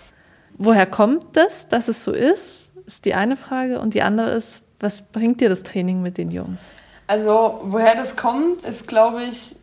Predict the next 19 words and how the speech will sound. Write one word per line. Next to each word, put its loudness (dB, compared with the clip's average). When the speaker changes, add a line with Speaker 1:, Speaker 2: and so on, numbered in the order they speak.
Speaker 2:
zum -6
einen 2
der 0
Tatsache 0
geschuldet, -4
dass -6
im -4
Mountainbike-Bereich 0
nur -2
zehn -4
bis -4
fünfzehn -8
Prozent, -4
vielleicht -6
sind's -6
mittlerweile -4
ein -4
bisschen -4
mehr, -2